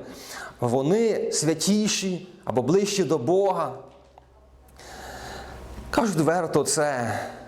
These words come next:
неправда. Всі перед Богом рівні. Просто у кожного є якась відповідальність згідно дару Христового. Більше відповідальності.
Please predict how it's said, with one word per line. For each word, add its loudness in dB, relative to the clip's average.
неправда. 2
Всі 2
перед 2
Богом 2
рівні. -2
Просто 2
у 6
кожного 4
є -2
якась 2
відповідальність 0
згідно 2
дару 2
Христового. -2
Більше 6
відповідальності. 2